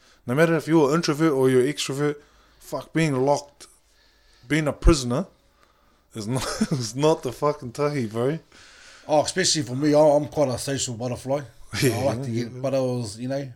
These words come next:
Speaker 2: um, yeah, I don't have a young family, bro. My kids are growing up.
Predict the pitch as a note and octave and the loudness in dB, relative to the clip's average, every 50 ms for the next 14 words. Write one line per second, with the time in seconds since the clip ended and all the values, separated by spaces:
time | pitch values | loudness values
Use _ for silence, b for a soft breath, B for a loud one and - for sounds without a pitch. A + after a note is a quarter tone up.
0 | - _ - G#2 A#2 A#2+ A#2+ A#2+ A2+ A2 G#2 _ b b b b b b b b | -20 _ -14 -12 -10 -8 -8 -8 -10 -12 -16 _ b b b b b b b b
1 | b b b b b b b b b b b b b b _ _ _ _ _ _ | b b b b b b b b b b b b b b _ _ _ _ _ _
2 | _ _ G#3 G#3 F#3 F3+ F#3+ F#3+ E3+ E3+ F3+ E3+ D#3+ E3 D3+ D#3 D3+ D3 C3 - | _ _ 6 6 8 8 8 4 4 2 2 2 2 2 2 2 2 0 0 0
3 | D3 D3 C#3+ C#3 C3+ A#2 C3 C3 C3 D3 D#3+ D#3 - - E3+ D3 B2+ C#3 C3 A#2+ | 0 0 0 0 -2 0 0 0 0 0 0 -2 -2 -4 -6 -6 -6 -6 -4 -2
4 | C3 C3 B2 A#2 A2 G2+ - | -2 -2 -2 -2 -6 -8 -12